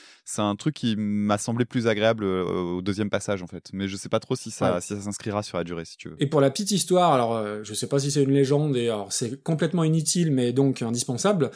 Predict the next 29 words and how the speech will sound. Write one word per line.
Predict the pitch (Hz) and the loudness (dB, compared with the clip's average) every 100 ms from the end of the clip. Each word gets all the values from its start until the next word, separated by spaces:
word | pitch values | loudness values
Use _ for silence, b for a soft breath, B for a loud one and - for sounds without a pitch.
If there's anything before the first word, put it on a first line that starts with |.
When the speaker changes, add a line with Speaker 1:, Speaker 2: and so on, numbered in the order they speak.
| B 160 B | B -16 B
Speaker 2:
Euh, | 131 131 120 | 0 0 0
pourquoi | 165 160 185 | 0 4 6
il | |
a | 156 | 6
choisi | 147 156 170 | 4 4 4
le | 156 | 4
nom | 160 175 | 4 4
de | 147 139 | 4 4
Hills ? | 180 214 - | 2 4 4
J'avais | 135 120 120 | 2 2 2
lu | 147 | 0
ça | - 156 | 0 0
il | 143 | 2
y | |
a | 113 | 0
très, | 107 156 | -2 -4
très | 151 | -2
longtemps. | 139 117 165 214 B B - | -2 0 -2 -2 B B 2
À | |
l'époque | 135 147 175 170 | 2 4 2 2
où | 151 139 | 2 2
on | 120 | 4
achetait | 139 - 151 | 2 2 4
des | 135 | 2
disques | 131 156 - 120 | 2 -2 -2 -4
physiques | - 143 135 143 120 | -2 0 0 -2 -2
dans | 113 | -2
les | 117 | 2
bacs, | 131 185 - | 2 2 0